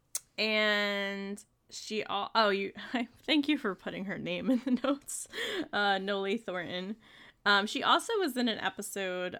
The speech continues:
of T N G, which I actually re-, found when I was watching T N G. I had tweeted about it, and someone had commented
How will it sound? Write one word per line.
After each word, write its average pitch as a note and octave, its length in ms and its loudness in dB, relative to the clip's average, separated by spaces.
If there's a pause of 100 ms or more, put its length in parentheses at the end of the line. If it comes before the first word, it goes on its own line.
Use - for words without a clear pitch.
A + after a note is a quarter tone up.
of E3+ 400 0
T F#3 220 -8
N E3+ 160 -8
G, G3 540 -6
which - 180 -8
I F3+ 140 0
actually F#3 680 -4 (600)
re-, F#3+ 220 -10 (100)
found G#3 800 0 (180)
when F#3 220 -4
I E3+ 40 -2
was F3 200 -6
watching G#3 480 -2
T F#3+ 180 -6
N F3 160 -6
G. D#3+ 320 -6
I D#3 160 -4
had D3+ 380 -8 (160)
tweeted B3 420 0
about F3 300 2
it, F3 260 -2 (460)
and F#3+ 200 -2
someone G#3 380 -2
had G#3+ 160 -6
commented F3 920 -6